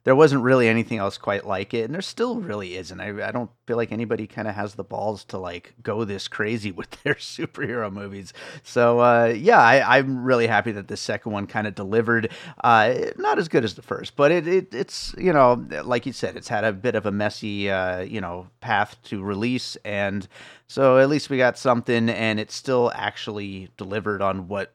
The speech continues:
you know, those of us who liked the first one liked about it.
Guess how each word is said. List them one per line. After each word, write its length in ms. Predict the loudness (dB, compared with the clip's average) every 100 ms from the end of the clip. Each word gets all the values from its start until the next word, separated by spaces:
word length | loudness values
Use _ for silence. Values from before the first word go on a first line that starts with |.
| _ -12
you 100 | -12
know, 80 | -8
those 240 | -8 -6
of 80 | -8
us 120 | -10
who 120 | -12
liked 260 | -12 -12 -14
the 60 |
first 320 | -10 -10 -10 -10
one 360 | -10 -10 -14 _
liked 280 | -6 -6 -6
about 300 | -12 -12 -10
it. 180 | -10